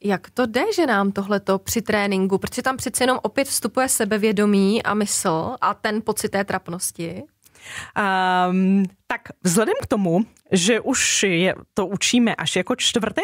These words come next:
Speaker 2: v pořadí, tak už si ženy dokážou věřit. Já vždycky říkám, ať u těch hmatů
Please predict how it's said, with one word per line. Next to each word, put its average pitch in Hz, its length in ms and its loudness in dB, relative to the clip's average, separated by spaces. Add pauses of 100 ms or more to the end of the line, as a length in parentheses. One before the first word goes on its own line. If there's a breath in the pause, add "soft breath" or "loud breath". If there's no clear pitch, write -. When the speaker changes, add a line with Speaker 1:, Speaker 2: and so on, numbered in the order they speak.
Speaker 2:
v - 80 -16
pořadí, 175 680 0 (360 loud breath)
tak - 240 -6
už - 120 0
si 151 340 0 (180)
ženy 175 420 2 (300)
dokážou 165 640 0
věřit. 151 600 0 (380 loud breath)
Já 202 200 2
vždycky 170 500 -2
říkám, 202 520 0 (240)
ať 185 400 -4 (100)
u 190 80 0
těch 180 580 -2 (180)
hmatů 175 800 2